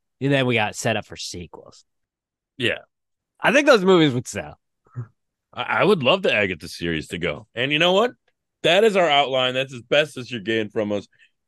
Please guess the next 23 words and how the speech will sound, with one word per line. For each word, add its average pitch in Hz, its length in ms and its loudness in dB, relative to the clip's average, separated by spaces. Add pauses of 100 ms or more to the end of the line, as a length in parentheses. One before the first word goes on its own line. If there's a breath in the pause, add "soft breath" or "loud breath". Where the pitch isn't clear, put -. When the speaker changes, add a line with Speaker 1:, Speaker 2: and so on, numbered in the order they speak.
Speaker 2:
We 98 140 -8
appreciate 139 720 0
you 107 160 -6
listening 98 460 -10
this 92 180 -12
whole 98 220 -6
season. 87 460 -10 (460)
Next 170 380 -2
week, 131 240 -2
we 113 160 -2
are 95 140 0
gonna, 92 320 -2 (420)
there's 95 200 -2
no 143 220 0
movie 127 340 2
to 101 80 -2
watch 87 420 -8
because 78 360 -12
we 147 140 -2
will 123 120 -4
be 87 160 -10
going 85 400 -6 (440)
over 85 420 -2